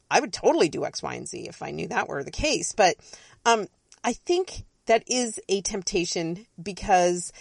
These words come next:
we want that kind of simplicity and we want to pretend we have that level of control when actually we don't <laughs> have that level of control, and it's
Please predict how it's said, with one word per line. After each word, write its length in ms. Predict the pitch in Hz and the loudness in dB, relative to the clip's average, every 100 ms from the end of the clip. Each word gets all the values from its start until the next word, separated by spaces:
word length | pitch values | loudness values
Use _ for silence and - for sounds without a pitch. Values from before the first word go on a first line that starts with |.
| - _ _ _ _ _ | -20 _ _ _ _ _
we 160 | 220 277 | -2 0
want 200 | 311 359 | 2 2
that 100 | 370 | 0
kind 160 | 349 | 2
of 80 | 349 | 0
simplicity 540 | 339 294 392 - 330 190 | 0 0 -2 -2 -2 -2
and 100 | 208 | -2
we 100 | 262 | -4
want 380 | 269 285 - | -2 -2 -2
to 220 | - 277 262 | -2 -2 -4
pretend 520 | 285 - 262 254 247 | -6 -6 -4 -4 -4
we 100 | 240 | -6
have 280 | 226 233 226 | -4 -2 2
that 180 | 220 | 2
level 340 | 214 208 208 208 | 4 2 2 0
of 100 | 190 | -2
control 580 | 214 - 220 269 254 165 | -8 -6 -4 0 0 0
when 380 | 185 180 180 - - _ _ - | -2 0 -2 -6 -20 _ _ -10
actually 720 | - 220 - 240 302 320 320 | -6 -4 -4 -4 -2 -2 -2
we 180 | 311 320 | -2 -4
don't 420 | 269 185 143 - | 4 4 2 -2
<laughs> 200 | - - | -2 0
have 200 | 233 180 | 2 2
that 200 | 240 - | 4 2
level 220 | 180 190 165 | 2 -4 -8
of 100 | - | -6
control, 340 | 165 160 143 | -4 -2 0
and 80 | 190 | -2
it's 140 | - | -4